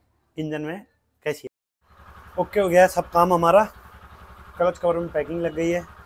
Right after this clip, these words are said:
Clutch complete हो गया है। Clutch cover लगाता हूँ। हाँ, दो spark plug और नए डालने जो मैंने आपको नहीं दिखाए, दो spark plug नए डालता हूँ। क्लच कंप्लीट करता हूँ, ऑयल डालता हूँ, फिर इसको start करता हूँ बिना silencer के, फिर करता हूँ silencer लगा के आवाज़ check करने के लिए कि आवाज़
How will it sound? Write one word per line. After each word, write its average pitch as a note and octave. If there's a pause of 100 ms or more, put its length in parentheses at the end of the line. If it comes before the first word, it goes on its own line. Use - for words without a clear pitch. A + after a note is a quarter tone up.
(280)
Clutch D#3+
complete D#3
हो D#3+
गया D#3
है। F3+ (420)
Clutch E3
cover F3+
लगाता F3+
हूँ। G#3 (760)
हाँ, D#3+
दो G#3
spark G3+
plug G#3+
और G3
नए F#3
डालने F3
जो G3+
मैंने F#3+
आपको F3+
नहीं D3
दिखाए, E3+
दो E3
spark E3
plug F3
नए D#3
डालता E3+
हूँ। G#3 (560)
क्लच F3+
कंप्लीट F3
करता F3
हूँ, F#3+
ऑयल E3
डालता E3+
हूँ, G#3
फिर G3+
इसको G3
start F#3
करता E3
हूँ G3+
बिना E3
silencer G3
के, G#3 (580)
फिर F#3+
करता F#3
हूँ G3+
silencer F#3
लगा D#3+
के F3+ (400)
आवाज़ F#3
check F#3
करने E3
के D#3
लिए E3+
कि -
आवाज़ D#3